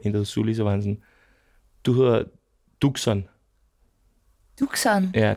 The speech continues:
Speaker 1: D U X O N, ikke? Så Dixon og Duxon.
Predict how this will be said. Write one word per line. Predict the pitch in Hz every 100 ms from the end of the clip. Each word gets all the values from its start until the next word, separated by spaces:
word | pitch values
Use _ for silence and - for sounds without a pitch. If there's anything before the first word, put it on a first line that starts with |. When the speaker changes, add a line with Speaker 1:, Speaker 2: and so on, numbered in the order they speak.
| -
Speaker 1:
D | 143
U | 131 123 120
X | -
O | 117 107
N, | 98
ikke? | 160 190 _
Så | -
Dixon | 110 160 160 185 165
og | 117
Duxon. | 131 127 - 104